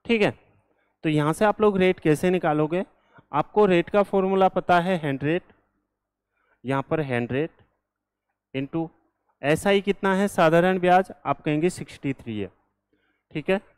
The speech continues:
सिक्सटी थ्री है, upon में हैंड रेट into एसआई हो गया पी, प्रिंसिपल। प्रिंसिपल यानी मूलधन कितना है? सोलह है,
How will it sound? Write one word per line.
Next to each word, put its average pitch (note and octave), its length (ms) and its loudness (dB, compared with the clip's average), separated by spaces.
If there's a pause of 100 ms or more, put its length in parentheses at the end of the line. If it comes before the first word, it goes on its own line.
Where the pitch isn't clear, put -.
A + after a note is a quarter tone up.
(200)
सिक्सटी F3 460 -4 (1080)
थ्री C#3 180 -4
है, D3 200 -2 (340)
upon C#3+ 340 -2
में D#3 220 0 (800)
हैंड D3+ 220 0
रेट F#3 200 2
into G3+ 240 0
एसआई G3 300 4
हो F#3 100 2
गया F#3+ 180 0
पी, D#3 260 -2 (160)
प्रिंसिपल। D#3 580 2 (480)
प्रिंसिपल F#3+ 480 2
यानी F#3+ 200 2
मूलधन F#3 440 2
कितना F3+ 360 -2
है? G3 180 -2
सोलह C3 440 -2
है, D#3+ 200 -6